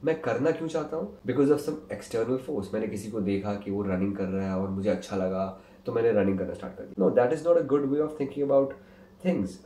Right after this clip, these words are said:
हम अपने आप से पूछे that why do we want to do this thing? Why do we need this thing? Whether this is something which will improve my life, whether this is something that will add more value to my life, which will make my life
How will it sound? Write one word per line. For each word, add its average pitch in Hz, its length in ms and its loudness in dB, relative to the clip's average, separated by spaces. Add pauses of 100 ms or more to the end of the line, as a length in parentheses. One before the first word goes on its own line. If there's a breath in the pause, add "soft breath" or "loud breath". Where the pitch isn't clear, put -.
हम - 320 -6
अपने 175 220 -2
आप 160 140 2
से 190 140 -4
पूछे 117 540 -6 (200 loud breath)
that 104 160 0
why 101 240 4 (120)
do 139 100 2
we 139 140 0
want 117 140 0
to 123 140 -2
do 104 220 -2
this 104 200 -8
thing? 95 140 -4 (640 loud breath)
Why 110 140 4 (500)
do 127 80 2 (140)
we 123 120 0 (360)
need 151 280 0
this 92 220 0
thing? - 160 -10 (460 loud breath)
Whether 107 280 4
this 104 140 -6
is - 160 -12
something 107 340 -2 (100)
which 98 200 -2
will 101 160 -4
improve 95 320 -4
my 90 160 0 (160)
life, 127 260 -2 (420 loud breath)
whether 113 220 2
this 113 180 0
is - 180 -8
something 101 280 -4
that 107 260 0
will 110 200 -6
add 104 340 0
more 101 160 2
value 90 380 -4
to 131 160 -4
my 131 60 4
life, 135 340 2 (440 loud breath)
which 107 180 -2
will 113 120 -2
make 101 300 0
my 104 160 2
life 92 380 2